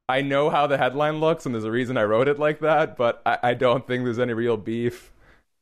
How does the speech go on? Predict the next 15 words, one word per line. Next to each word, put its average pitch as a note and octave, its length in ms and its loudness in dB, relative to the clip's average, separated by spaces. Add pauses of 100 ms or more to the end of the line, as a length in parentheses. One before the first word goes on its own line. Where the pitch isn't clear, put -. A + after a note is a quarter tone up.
(240)
And B2 120 -2
I B2+ 120 2
can C#3+ 160 -2
just C3 200 -2
see B2+ 200 2
my, A#2+ 160 2
like, G#2 320 2
dominance A2 840 -2 (960)
goodwill A2 640 0
being G#2 300 -2
pulled G#2+ 300 -4
out F#2 280 2
from G2 120 -10
beneath F#2 360 -6
me, D2 180 -14